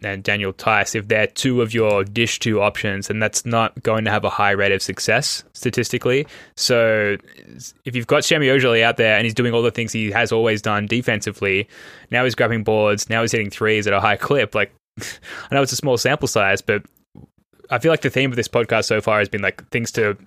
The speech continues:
become excited about, and this is a, a huge part of that. Like, we need our bench to be good. Shemi's been around for a while. We've been waiting for this, and two games in a row, it's looking good.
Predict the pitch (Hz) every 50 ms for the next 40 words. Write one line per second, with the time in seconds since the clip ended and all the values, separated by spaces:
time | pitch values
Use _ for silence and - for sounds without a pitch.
0 | - - - - _ _ - 117 - 127 123 117 107 - 127 120 113 113 107 101
1 | 104 98 95 98 - 107 104 107 107 - 113 110 110 104 104 101 110 - - 143
2 | 123 113 104 - - 110 101 95 92 98 95 92 - 98 98 - - 104 107 110
3 | 113 113 107 104 107 107 - - 110 107 101 - 104 101 101 98 101 - - -
4 | - - - - _ - - 123 120 123 117 - 123 123 120 117 113 113 107 -
5 | 120 107 101 104 104 104 104 104 104 104 104 - - - - - - 123 110 107
6 | 113 104 110 113 120 120 120 107 - 110 110 107 104 104 - - - - - -
7 | 104 101 98 98 101 95 98 - - _ _ - 139 131 127 123 120 113 113 107
8 | 104 110 110 107 104 101 98 - _ _ _ _ _ _ _ _ _ - - 151
9 | - 160 147 170 131 92